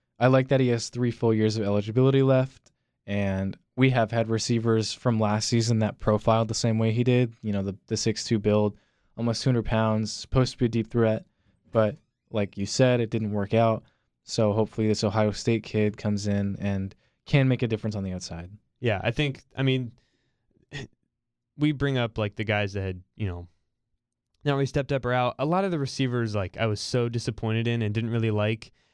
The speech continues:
Speaker 2: And then, you know, we have, I mean, obviously there's guys like Porter Rooks. Um, yeah, but the biggest one, I mean, in terms of, like, "Oh, this guy might do something," who was super young was, uh, Terrell Timmons, and he had one good game.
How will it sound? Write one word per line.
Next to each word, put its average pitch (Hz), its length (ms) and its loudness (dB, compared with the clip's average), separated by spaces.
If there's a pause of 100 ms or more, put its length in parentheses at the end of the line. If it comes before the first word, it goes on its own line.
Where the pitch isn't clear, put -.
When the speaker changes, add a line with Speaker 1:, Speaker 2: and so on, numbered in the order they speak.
(140)
Speaker 2:
And 123 140 2
then, 123 500 -2
you 123 100 -2
know, 95 280 -6
we 117 160 -2
have, 110 260 -2 (200)
I 127 100 -2
mean, 135 120 2
obviously 117 260 -2
there's 104 220 -4
guys 95 200 -2
like 92 180 -8
Porter 110 320 -2
Rooks. 101 720 -4 (440)
Um, 92 540 -6 (220)
yeah, 90 400 -2
but 131 200 0 (120)
the 127 120 -2
biggest 220 360 -4
one, 151 240 -2
I 117 100 -2
mean, 113 320 -2 (680)
in 151 60 0
terms 160 220 2
of, 131 80 -2
like, 131 160 -2
"Oh, 127 120 0
this 117 140 -4
guy 143 160 0
might 117 180 -2
do 127 120 0
something," 110 360 -4
who 123 100 2
was 117 140 0
super 131 240 -2
young 139 380 0
was, 117 360 -2 (340)
uh, 110 220 2
Terrell 160 320 0
Timmons, 110 520 -4
and 127 120 0
he 170 60 4
had 180 100 0
one 160 360 -2
good 190 200 -2
game. 143 300 -4